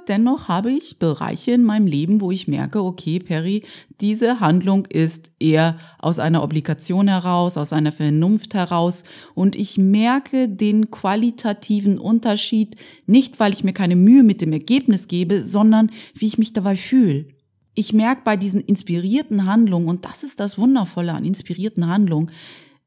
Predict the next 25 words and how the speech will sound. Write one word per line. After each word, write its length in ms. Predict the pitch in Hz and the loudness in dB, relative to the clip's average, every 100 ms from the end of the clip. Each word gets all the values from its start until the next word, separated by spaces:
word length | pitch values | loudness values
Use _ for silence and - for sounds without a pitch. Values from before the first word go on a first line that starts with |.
| _ | _
merke 380 | 165 208 240 254 | -2 0 0 -4
ich, 120 | 220 | -6
wie 100 | - | -4
lebendig 720 | 202 202 190 202 220 254 208 - | -2 -2 -2 2 4 6 4 -2
ich 120 | 160 | -6
mich 140 | 165 160 | -6 -6
fühle, 260 | 180 175 | -4 -4
wie 80 | 175 | -4
viel 240 | - - | -6 -6
Freude 760 | 180 - - 151 196 240 277 196 | -6 -8 -10 -6 0 0 2 0
da 160 | 160 | 0
reinfließt, 600 | 143 151 160 165 180 180 | -2 0 -2 -2 -4 -4
wie 320 | 190 185 185 185 - - - - | -2 0 0 -4 -16 -20 -20 -18
gut 440 | - 196 269 359 359 | -4 0 2 2 2
es 180 | 165 165 | -2 0
mir 140 | 160 | -2
dabei 320 | 156 151 151 156 | -2 -2 -4 -4
geht 320 | 139 180 185 | -4 -4 -4
und 160 | 175 | -4
wie 360 | 185 180 175 175 165 - _ _ | -2 -2 0 -2 -4 -10 _ _
schön 500 | 170 - - 254 403 | -6 -4 0 2 2
sich 120 | 294 214 | 2 0
das 180 | 180 | -4
Ergebnis 480 | 160 151 220 233 190 | -4 -4 -2 -2 -2
anfühlt. 640 | 165 147 135 165 185 277 | -2 -4 -2 -2 0 -2